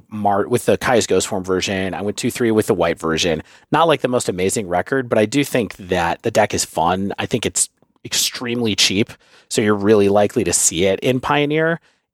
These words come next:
And I think it's really good. You know, if you happen to have lands and Thoughtseizes, it's fifty bucks to finish the deck. Maybe less, even.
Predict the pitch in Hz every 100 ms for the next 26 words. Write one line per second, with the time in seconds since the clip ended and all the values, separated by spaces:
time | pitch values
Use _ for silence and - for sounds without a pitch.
0 | - 131 143 170 156 - 170 170 156 -
1 | 160 - - 110 104 135 139 135 147 135
2 | 120 120 98 107 104 98 85 85 120 117
3 | 131 113 98 - - 82 76 71 - -
4 | - _ - - 82 64 - - 57 -
5 | _ _ _ - 80 73 76 - - _
6 | _ _ _ _ 78 67 62